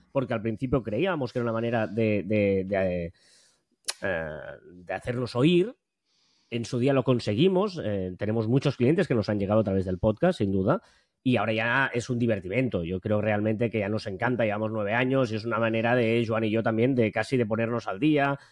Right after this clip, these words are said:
de hablarnos, de discutir, de debatir cosas, y porque hemos creado una comunidad que nos encanta y, y que seguramente, eh, pues, pues, eh, también no, no, nos, nos hacen compañía, ¿no? Em, pero en el fondo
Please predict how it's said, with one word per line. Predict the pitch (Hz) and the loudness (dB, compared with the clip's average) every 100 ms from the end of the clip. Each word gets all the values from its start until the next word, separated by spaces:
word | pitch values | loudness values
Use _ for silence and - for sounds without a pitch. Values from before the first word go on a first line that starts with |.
| _ | _
de | 117 | -6
hablarnos, | 117 110 156 156 147 127 | -4 0 2 2 -2 0
de | |
discutir, | 120 113 127 117 165 156 | -2 -2 -2 2 4 4
de | 143 | 2
debatir | 127 117 110 123 | 0 -2 -6 -6
cosas, | 143 143 151 151 - _ | -4 -2 -2 -4 -10 _
y | - | -8
porque | 110 107 | -6 -4
hemos | 120 | -2
creado | 120 | -2
una | 120 | 0
comunidad | 120 113 113 | 2 2 2
que | 123 | 2
nos | 123 | 0
encanta | 113 104 113 110 120 | -4 -6 -2 2 4
y, | 104 95 90 _ _ _ - | 4 0 -4 _ _ _ -2
y | 113 | -2
que | 98 110 101 98 | 0 -2 0 -2
seguramente, | - 107 120 127 123 135 143 _ _ | 0 2 4 2 2 0 0 _ _
eh, | - 107 101 95 95 90 | -6 -4 -2 0 0 -2
pues, | 95 92 - | -2 -4 -6
pues, | - 92 - 92 | -4 -4 -4 -4
eh, | 87 85 82 82 80 82 | -2 -2 -4 -6 -8 -4
también | 95 98 107 113 | -2 0 0 0
no, | 117 | -2
no, | 107 107 | -2 -6
nos, | 107 98 - | -6 -10 -8
nos | 110 110 | -6 -4
hacen | 120 135 123 | -2 -2 -2
compañía, | 117 98 98 87 78 | -2 -2 -4 -4 -4
¿no? | 131 226 - _ | -6 -6 -12 _
Em, | 120 113 113 113 110 _ | 0 2 2 0 -4 _
pero | 127 127 | 0 0
en | |
el | 123 120 | 0 0
fondo | 151 151 156 226 | 2 2 2 0